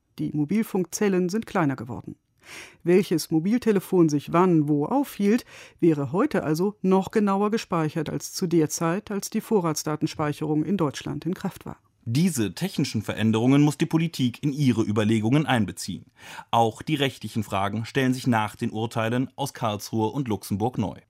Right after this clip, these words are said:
Speaker 1: Ermittler beklagen das Fehlen der großen Datenpools, aus denen sie schöpfen können, seit langem.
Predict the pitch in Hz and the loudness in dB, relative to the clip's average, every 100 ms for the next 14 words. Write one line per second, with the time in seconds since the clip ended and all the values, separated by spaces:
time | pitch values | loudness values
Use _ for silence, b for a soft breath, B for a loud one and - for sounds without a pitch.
0 | _ - 180 269 233 190 165 190 202 190 | _ 2 2 2 0 -4 -2 0 2 2
1 | 151 135 - - 190 175 151 147 143 156 | 0 -2 -8 -2 0 2 0 -2 -2 0
2 | 170 - 165 165 170 170 - 185 165 160 | 0 0 0 0 0 -2 -2 -2 0 0
3 | 160 - 170 156 165 - 185 - 180 170 | -4 0 2 2 0 -4 -4 -2 -2 0
4 | 160 147 165 170 139 - | 0 0 -4 -8 -10 -12